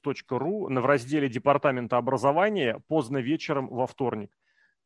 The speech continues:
Вкратце написал. На следующее утро мне уже звонили из школы и говорили, да, да, при-, приглашали на встречу с директором, с завучем, с каким-то еще завучем, с учителем.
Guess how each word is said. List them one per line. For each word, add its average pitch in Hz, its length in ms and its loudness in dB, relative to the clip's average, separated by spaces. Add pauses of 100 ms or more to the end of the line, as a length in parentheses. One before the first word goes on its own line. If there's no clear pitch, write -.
Вкратце 226 680 6
написал. 175 640 0
На 170 200 6
следующее 196 540 0
утро 226 340 -2
мне 147 240 0
уже 147 220 2
звонили 147 460 0
из 139 120 -6
школы 165 400 0
и - 20 -4
говорили, 127 640 0
да, 127 240 0
да, 131 320 -4
при-, 135 180 -4
приглашали 139 540 2
на 131 140 0
встречу 151 400 -4
с 107 80 -8
директором, 139 640 4
с 104 40 -8
завучем, 147 560 4
с - 80 -18
каким-то 139 400 -4
еще 170 260 -2
завучем, 123 480 0
с - 120 -18
учителем. 135 480 -8